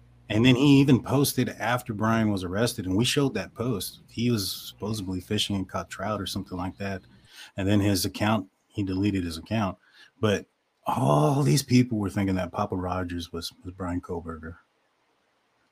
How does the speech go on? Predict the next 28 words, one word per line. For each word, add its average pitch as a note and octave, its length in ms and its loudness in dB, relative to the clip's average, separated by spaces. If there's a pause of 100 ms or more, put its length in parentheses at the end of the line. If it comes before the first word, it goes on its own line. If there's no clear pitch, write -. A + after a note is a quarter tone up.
(120)
Like, G#2 260 4
or, B2 140 10
or, A#2+ 260 10
or A#2 140 8
the G#2+ 100 4
caller B2 460 10
on, F#2 280 2
on F#2 320 -2
T-Rev's G2+ 440 0
channel, E2+ 440 -6 (1080)
who A#2 160 6
ended B2+ 220 12
up A#2 120 6
calling A#2 540 6
T-Rev G#2 520 0
back F#2 380 -2 (320)
and F#2 180 -2 (720)
after G#2+ 400 0
Brian G2+ 380 0
was F#2 140 -2
arrested, F#2 280 -4
'cause - 120 -16
T-Rev F#2+ 320 -4
came F#2+ 180 -4
out G2+ 140 -4
with F#2 140 -6
that. F2 180 -8 (1120)
Like, A#2+ 280 2